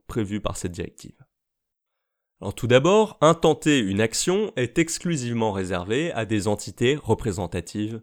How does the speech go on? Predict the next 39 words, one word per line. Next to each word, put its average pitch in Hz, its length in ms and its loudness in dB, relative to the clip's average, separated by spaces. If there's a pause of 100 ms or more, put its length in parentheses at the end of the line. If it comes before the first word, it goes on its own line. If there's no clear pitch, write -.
(200)
qualifiées. - 560 -6 (960)
De 127 80 4
la 165 120 8
même 214 140 4
manière 156 440 2
que 117 60 -2
le 101 120 0
droit 101 180 2
français, 110 640 0
qui 107 140 -4
réserve 110 360 2
la 92 120 2
possibilité 110 800 0
d'introduire 95 500 -2
une 90 100 -6
action 98 360 -4
de 98 80 -2
groupe 98 360 -2
aux 104 120 -2
seules 156 340 2
associations 101 600 -4
agréées 95 380 0
de 90 120 -4
défense 101 440 -2
des 87 80 -8
consommateurs, 107 640 0 (400)
la 113 120 4
directive 135 460 0
réserve 147 380 2
aux 131 140 0
entités - 360 -2
représentatives 107 840 -4
qualifiées 147 720 2
le 107 180 -6
pouvoir 120 440 0
d'intenter 127 500 0
des 107 160 -4
actions 104 320 -6
représentatives 117 920 -4